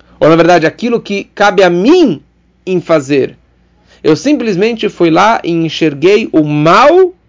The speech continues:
do meu amigo, o lado negativo, a má atitude, o mau comportamento que ele fez. Ou seja,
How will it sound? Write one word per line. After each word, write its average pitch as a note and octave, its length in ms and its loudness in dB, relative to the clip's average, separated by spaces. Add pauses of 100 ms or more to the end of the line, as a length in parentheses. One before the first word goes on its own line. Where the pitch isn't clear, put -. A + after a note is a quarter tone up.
(400)
do D#3 140 -4
meu D#3 180 -4
amigo, C3 420 -8 (680)
o E3 100 4
lado G3 340 2
negativo, F#3+ 880 -2 (320)
a E3 100 0
má B3 340 2
atitude, A3+ 600 -6
o D#3 40 0
mau G#3+ 280 2
comportamento G3+ 800 -6
que G3 100 -6
ele F3+ 120 -6
fez. - 540 -10 (440)
Ou C#3 140 4
seja, E3+ 500 -2